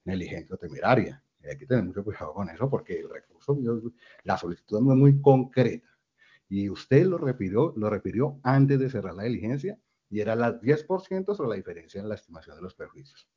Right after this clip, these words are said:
Y resuelve sobre un literal diferente del artículo doscientos seis, en el que, por supuesto, el suscrito no hizo ninguna referencia, y quiero dejar eso clarísimo, sobre todo con la señora Isabel, que yo no hice ninguna referencia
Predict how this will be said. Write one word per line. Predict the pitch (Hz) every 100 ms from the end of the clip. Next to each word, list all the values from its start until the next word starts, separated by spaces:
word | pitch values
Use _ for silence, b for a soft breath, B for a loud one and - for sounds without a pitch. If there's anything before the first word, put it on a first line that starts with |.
| _ _ _ _
Y | 120
resuelve | 123 139 151 135 190
sobre | 143 107
un | 98
literal | 113 131 110
diferente | 117 127 160 110 104 196
del | 226 104 90
artículo | - 87 - 127
doscientos | 120 104 117 170
seis, | - 123 139 - _ _ _ _
en | 127 110
el | 104
que, | 101
por | - -
supuesto, | - - 78 69 110
el |
suscrito | 131 139 - 87 117 135 -
no | - 104 110 147
hizo | 139 120
ninguna | 170 143 87 104
referencia, | 156 127 - 131
y |
quiero | 139 127
dejar | 131
eso | 110 110
clarísimo, | 120 92 135 226
sobre | - 90
todo | - -
con | 139
la | 120
señora | - 98 120
Isabel, | 139 139 90 113 - _ _ _ _ _
que | - 104
yo | 80 85 85
no | 90 123 135
hice | 98 113
ninguna | 139 - 87
referencia | 101 92 82 - 92 95